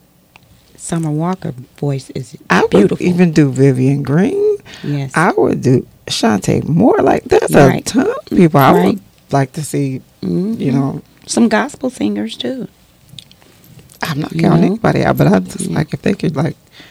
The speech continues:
Speaker 2: do that again, that would be awesome. But, um, I think, was it Quincy Jones that wrote that? So I don't know.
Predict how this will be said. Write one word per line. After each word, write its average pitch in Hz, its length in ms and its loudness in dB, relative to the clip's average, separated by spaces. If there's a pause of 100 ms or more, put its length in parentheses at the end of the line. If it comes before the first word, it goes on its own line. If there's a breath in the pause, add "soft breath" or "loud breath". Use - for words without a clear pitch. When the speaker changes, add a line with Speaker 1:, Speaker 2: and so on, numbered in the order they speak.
(300 loud breath)
Speaker 2:
do - 140 -2
that - 200 -2
again, - 560 -8 (180)
that 147 140 -10
would 123 100 -10
be - 140 -14
awesome. 131 320 -12
But, - 180 -6 (680 loud breath)
um, 151 420 -8 (1000 soft breath)
I - 100 -2
think, 240 260 -8 (380)
was 151 220 -2
it 139 120 -4 (120)
Quincy - 680 -10
Jones 233 380 -4
that 220 160 -2
wrote 262 260 -4
that? - 260 -6 (160)
So 165 400 2
I 165 140 2
don't 185 240 0
know. 165 760 0